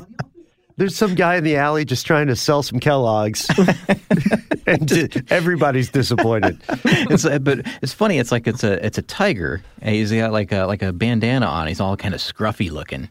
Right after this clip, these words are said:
Speaker 2: Yeah, he's
Speaker 1: Yeah.
Speaker 2: kinda, like, got a hoarse voice. Hasn't been working for a while. No, I'm just kidding. Tony, if you're listening, Tom, Mister, Mister Tiger. I'll call him Mister Tiger.
Speaker 1: Yeah.
Speaker 2: Um, uh, no disrespect meant.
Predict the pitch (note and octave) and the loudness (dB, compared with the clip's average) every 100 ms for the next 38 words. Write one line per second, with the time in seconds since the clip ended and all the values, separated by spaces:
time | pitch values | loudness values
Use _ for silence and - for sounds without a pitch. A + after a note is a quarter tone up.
0 | - G2 G#2 A#2+ A#2+ G2+ G2 - F#2+ E2+ | -8 -2 2 2 2 2 2 0 -2 0
1 | G#2+ G2+ - G2 G#2+ A2+ - - - - | -2 -2 -2 0 0 -2 -10 -20 -20 -20
2 | - - G2+ G2+ F#2 G2+ G#2 G#2 A2 A2 | -8 -4 0 0 0 -2 0 -2 0 0
3 | A2 A2+ A2+ - _ - - - _ _ | 0 0 -2 -6 _ -8 -8 -8 _ _
4 | - - - - F#2+ - E2 - - - | -20 -20 -16 -6 -4 -4 -8 -10 -12 -12
5 | - - - A#2+ A2 G2+ G#2+ G#2+ G#2 - | -16 -10 0 2 2 0 0 2 0 -2
6 | F2+ D#2+ - _ _ - G2+ G2 F#2 F2 | -4 -4 -8 _ _ -2 0 0 -4 -4
7 | G#2 F#2+ - G2+ F2+ D#2 - _ - F#2 | -4 -4 -2 -2 -2 -4 -10 _ -6 -4
8 | G2+ - F#2+ E2+ - - E2+ D2 D#2 _ | -2 -2 -2 -2 -8 -6 -6 -6 -8 _
9 | A2+ G#2 D#2+ - G2 F2 E2 D#2+ D#2+ - | 0 0 0 -2 -4 -2 -2 -4 -8 -8
10 | F#2+ F2 G#2 - B2 B2 G#2+ G2 F#2 - | -6 -4 -6 -6 -4 0 0 0 -2 -4
11 | F#2 - D2+ - D2 - | -6 -4 -6 -6 -10 -12